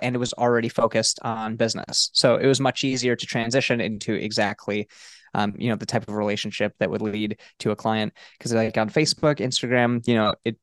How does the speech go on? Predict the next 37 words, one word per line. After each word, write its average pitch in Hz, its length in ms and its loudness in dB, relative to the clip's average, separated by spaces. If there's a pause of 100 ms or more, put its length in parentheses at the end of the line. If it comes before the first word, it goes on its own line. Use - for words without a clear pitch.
(140)
was 123 200 0
really 123 140 4
hard 123 260 2
for 131 80 -4
me 120 100 2
to 120 60 0
even 123 260 0
find 123 500 0 (580)
who 135 200 4
I 117 120 6
wanna 107 280 0
talk 110 260 -2
to, 170 140 0
who's 131 200 0
the 117 60 0
right 107 180 4
person, 120 440 -2 (480)
um, 110 240 0
let 127 240 6
alone 123 600 4 (100)
in 131 160 -4
a 113 60 -2
context - 680 -2
that 117 140 0
they're 113 180 -4
going 110 280 -4
to 107 440 -4
like. 107 460 -2 (240)
Um, 110 340 -10 (920)
so, - 240 -4 (720)
uh, 107 180 0
yeah, 113 200 2
it 92 100 -4
was 123 140 2
really 165 140 8
just 123 200 2
that, 113 260 4